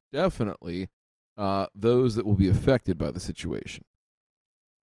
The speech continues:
And so they will say that, you know, hey, i-, i-, it's, it's a lot of fear-based stuff. It's a lot of stuff that, uh, quite honestly, doesn't make a lot of sense if you really break it down. If you ask 'em, you know,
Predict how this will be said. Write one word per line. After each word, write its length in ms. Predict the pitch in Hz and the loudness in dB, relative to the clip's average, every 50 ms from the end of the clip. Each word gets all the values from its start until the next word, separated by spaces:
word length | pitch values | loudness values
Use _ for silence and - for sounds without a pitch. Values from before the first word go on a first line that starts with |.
| _ | _
And 120 | 110 113 110 | -8 -8 -2
so 300 | - 131 131 127 123 123 | 2 6 8 8 8 6
they 300 | - 151 156 160 165 165 | 4 -2 -2 -2 -2 -2
will 160 | 156 147 135 | -2 -2 -4
say 320 | - - 151 139 135 135 | -4 0 0 0 0 0
that, 200 | 123 107 110 95 _ | -2 -2 -4 -6 _
you 100 | 135 123 | -8 -6
know, 120 | 110 98 101 | -4 -2 0
hey, 180 | 110 107 104 98 | 0 0 0 -2
i-, 120 | - 120 | -2 -6
i-, 260 | 127 - - 139 - - | -8 -10 -12 -16 -12 -8
it's, 260 | 117 113 - - - - | -8 -8 -8 -8 -12 -12
it's 140 | 110 - - | -12 -10 -8
a 40 | 110 | -4
lot 180 | 120 127 127 | -2 0 0
of 80 | 113 - | -2 -2
fear-based 420 | - 135 139 135 131 131 123 117 | -4 -4 -4 -2 -2 -2 -2 -2
stuff. 280 | - - 123 117 110 101 | -2 -2 -2 -2 -2 -4
It's 120 | 98 - | -6 -6
a 60 | 101 | -6
lot 160 | 98 101 107 98 | -4 -4 -4 -4
of 60 | - | -4
stuff 280 | - - 107 98 - - | -2 -2 -2 -2 0 0
that, 180 | 101 92 - - _ - 82 | 0 0 -2 -2 _ -6 -2
uh, 340 | 90 90 90 90 87 87 87 - - _ _ _ _ _ _ _ _ _ _ _ _ - | -2 0 0 0 -2 -2 -4 -8 -14 _ _ _ _ _ _ _ _ _ _ _ _ 4
quite 160 | 139 127 117 | 6 8 8
honestly, 340 | 117 120 123 110 - - 104 | 8 6 4 2 2 2 2
doesn't 240 | 107 113 110 113 | 2 2 2 2
make 180 | 104 113 107 - | 0 0 2 2
a 40 | 101 | 2
lot 160 | 101 101 90 | 2 2 0
of 60 | 76 | 0
sense 340 | - - 123 117 110 92 - | -2 0 0 0 0 0 -4
if 100 | 92 - | -4 -4
you 80 | 98 95 | -2 0
really 200 | 98 101 92 92 | 0 2 2 0
break 220 | - 101 92 - | 0 0 -2 -2
it 60 | 92 | 0
down. 240 | - 107 104 101 85 | 0 2 2 2 0
If 100 | 87 - | -2 -2
you 100 | 95 95 | -2 0
ask 220 | 95 98 90 - - | 0 0 -2 -2 -4
'em, 180 | 92 90 85 - _ _ _ _ _ _ - | -6 -6 -6 -10 _ _ _ _ _ _ -8
you 80 | 101 98 | -4 -2
know, 260 | 90 87 90 - | -2 -2 -2 -6